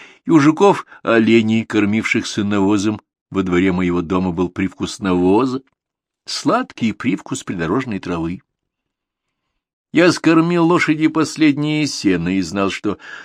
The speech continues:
она в своём ветхом стойле, и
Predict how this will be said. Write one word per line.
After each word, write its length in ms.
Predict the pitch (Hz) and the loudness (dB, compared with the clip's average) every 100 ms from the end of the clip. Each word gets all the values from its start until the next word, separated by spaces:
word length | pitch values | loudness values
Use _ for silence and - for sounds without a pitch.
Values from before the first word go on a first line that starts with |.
| - | -8
она 320 | 101 107 110 | -2 0 0
в 80 | 104 | -2
своём 340 | - 104 104 101 | 0 2 4 4
ветхом 320 | 101 - 98 | 2 0 -6
стойле, 600 | - - 101 160 170 104 | -6 -4 2 4 4 4
и 340 | 92 92 95 | 2 0 -2